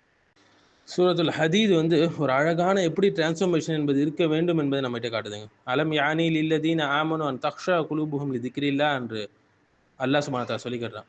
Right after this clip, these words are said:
ஈமான் கொண்டவர்களுக்கு இன்னும் நேரம், இன்னுமா நேரம் வரவில்லை என்று அல்லாஹ் கேட்கிறான். அவங்களுடைய உள்ளம் பணிவாக ஆவதற்கு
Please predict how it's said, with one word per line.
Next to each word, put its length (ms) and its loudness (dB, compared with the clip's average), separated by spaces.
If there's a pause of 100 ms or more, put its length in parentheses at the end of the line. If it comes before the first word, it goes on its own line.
(160)
ஈமான் 360 0
கொண்டவர்களுக்கு 960 0 (340)
இன்னும் 460 4
நேரம், 380 4
இன்னுமா 380 2
நேரம் 320 2
வரவில்லை 520 4
என்று 240 0
அல்லாஹ் 400 0
கேட்கிறான். 460 -6 (520)
அவங்களுடைய 280 2
உள்ளம் 580 2
பணிவாக 580 4
ஆவதற்கு 640 -2